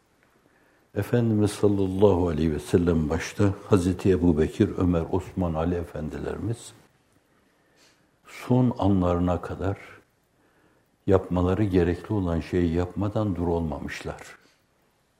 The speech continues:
Ben yakın tarih itibariyle daha önce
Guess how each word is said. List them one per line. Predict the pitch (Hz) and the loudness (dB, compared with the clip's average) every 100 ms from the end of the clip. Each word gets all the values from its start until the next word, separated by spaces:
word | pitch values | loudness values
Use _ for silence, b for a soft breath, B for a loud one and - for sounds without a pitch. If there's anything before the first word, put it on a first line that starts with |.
| _ _ _ _ _ _ _ _ - 120 | _ _ _ _ _ _ _ _ -4 0
Ben | 123 - | 0 2
yakın | 104 92 104 92 | 2 2 0 0
tarih | 95 90 90 | 4 4 4
itibariyle | 85 - 87 101 110 80 | 0 -2 0 0 0 0
daha | 92 117 | 0 2
önce | 104 85 80 123 | 2 0 2 0